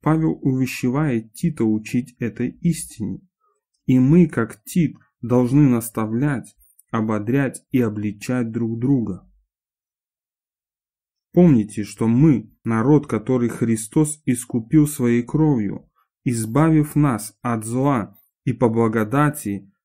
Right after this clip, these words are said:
дав желание творить добрые дела. Насколько вы ревностны к добрым делам?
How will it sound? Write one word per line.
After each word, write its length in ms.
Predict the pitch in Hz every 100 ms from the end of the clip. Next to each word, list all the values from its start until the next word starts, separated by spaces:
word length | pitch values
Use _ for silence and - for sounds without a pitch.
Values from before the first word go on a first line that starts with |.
| _
дав 320 | 107 135 131
желание 580 | 110 113 110 135 139 110
творить 400 | 107 113 107 101
добрые 440 | 113 113 113 117
дела. 520 | 110 120 139 123 92 _ _ _ _ _ _ _ _ _ _ _
Насколько 540 | - 127 - 175 170 160
вы 180 | 147 135
ревностны 680 | 147 175 113 107 - 117
к 80 | 123
добрым 460 | 110 107 101 107 104
делам? 500 | 107 123 135 -